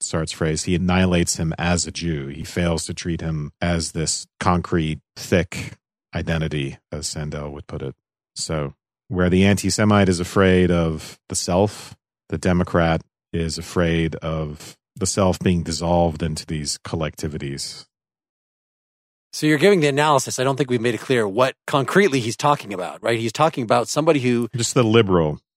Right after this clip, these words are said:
Speaker 2: Yes, a liberal who proclaims everybody has equal rights. We live in a post-racial society.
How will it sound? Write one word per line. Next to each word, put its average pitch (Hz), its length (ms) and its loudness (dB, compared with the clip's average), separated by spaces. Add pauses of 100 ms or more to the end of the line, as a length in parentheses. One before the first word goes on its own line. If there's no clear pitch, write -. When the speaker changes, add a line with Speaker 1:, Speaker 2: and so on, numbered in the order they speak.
(100)
Speaker 2:
Yes, 160 380 2
a 131 80 0
liberal 147 320 6
who 139 220 0
proclaims 139 440 0
everybody 185 380 6
has 156 140 2
equal 135 220 2
rights. - 380 -2 (340)
We 160 140 4
live 170 140 6
in 147 100 6
a 123 80 0
post-racial 160 720 4
society. 104 760 -2